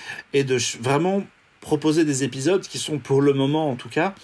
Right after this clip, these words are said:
ch-, vraiment différents des uns des autres, puisque chaque épisode est une étape différente de l'enquête.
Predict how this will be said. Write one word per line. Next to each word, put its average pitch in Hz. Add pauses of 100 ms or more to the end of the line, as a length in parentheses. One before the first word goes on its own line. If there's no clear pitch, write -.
(300)
ch-, -
vraiment 147
différents 147
des 139
uns 131
des 123
autres, 180
puisque -
chaque 165
épisode 139 (380)
est 143
une 139
étape 139
différente 131
de 131
l'enquête. 113